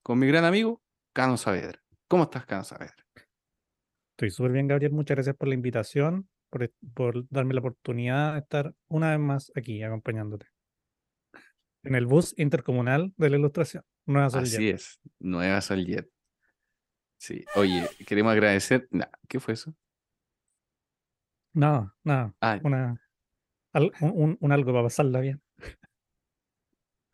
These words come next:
Speaker 2: No,
Speaker 1: Hay que
Speaker 2: es, es
Speaker 1: tirar
Speaker 2: alergia. Alergia.
Speaker 1: An-, andé con alergia.
Speaker 2: Sí.
Speaker 1: Mm.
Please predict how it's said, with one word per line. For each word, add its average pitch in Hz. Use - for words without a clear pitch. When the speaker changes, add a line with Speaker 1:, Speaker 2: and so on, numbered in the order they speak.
Speaker 2:
No, 120
Speaker 1:
Hay 120
que -
Speaker 2:
es, 127
es 123
Speaker 1:
tirar 120
Speaker 2:
alergia. 120
Alergia. 117
Speaker 1:
An-, -
andé 104
con 110
alergia. 92
Speaker 2:
Sí. 113
Speaker 1:
Mm. 50